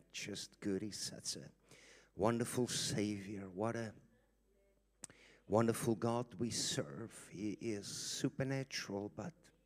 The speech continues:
he's not unnatural. He's the God of ordinary people tonight. We thank him that, uh, his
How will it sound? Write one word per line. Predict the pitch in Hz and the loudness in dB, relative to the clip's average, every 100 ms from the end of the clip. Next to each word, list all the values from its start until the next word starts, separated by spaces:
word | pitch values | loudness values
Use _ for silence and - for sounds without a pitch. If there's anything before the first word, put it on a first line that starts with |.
| - - - - - - _ | -20 -20 -20 -20 -20 -20 _
he's | - 87 | -4 2
not | 113 110 | 4 6
unnatural. | 123 139 147 135 - 120 104 | 6 6 6 4 2 4 4
He's | 107 117 - | 4 -2 -2
the | 113 | -2
God | - 120 117 | 0 0 2
of | 110 - - | 0 -2 0
ordinary | 123 120 123 104 104 | 0 0 0 0 0
people | - - - - | 0 -2 0 -2
tonight. | - - 175 208 226 - - - - - - - _ - - - - - _ - | -4 -8 -8 -8 -8 -10 -14 -14 -14 -14 -20 -20 _ -20 -20 -20 -20 -20 _ -2
We | 104 | 0
thank | 110 - 127 123 127 | 2 2 4 2 0
him | 101 123 123 127 | 0 2 4 2
that, | 117 113 107 - | 0 0 -2 -6
uh, | 165 151 143 | -6 -4 -4
his | 143 104 113 - - - - | -4 -2 -2 -2 -2 -2 -2